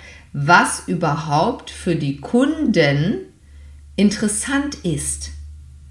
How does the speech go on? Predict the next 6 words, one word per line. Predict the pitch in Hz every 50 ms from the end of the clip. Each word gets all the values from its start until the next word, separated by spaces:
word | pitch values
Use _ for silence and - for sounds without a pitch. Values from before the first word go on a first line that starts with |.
| - - - - - - - - - -
Und | 180 190 202 190 - - - -
das | 170 170 170 - -
habt | 214 226 - -
ihr | 180 180
sicherlich | 175 196 240 254 196 185 190 190 -
schon | 190 175 170 165 165